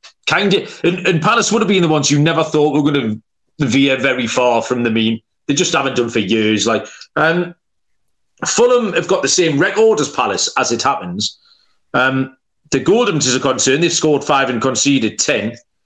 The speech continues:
Um, their two wins were both one nil wins at Everton,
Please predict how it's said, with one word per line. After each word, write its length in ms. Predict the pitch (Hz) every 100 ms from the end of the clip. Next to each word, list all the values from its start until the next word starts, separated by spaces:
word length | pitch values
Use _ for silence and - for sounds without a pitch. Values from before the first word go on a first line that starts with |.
| _ _ -
Um, 280 | 123 131 113
their 180 | 120 120
two 320 | - 226 190
wins 720 | 190 208 123 104 110 - - -
were 120 | 123
both 440 | 107 170 202 -
one 280 | 147 180 175
nil 220 | 165 151
wins 720 | 127 127 90 95 110 - - - -
at 200 | - -
Everton, 540 | 123 107 - 147 -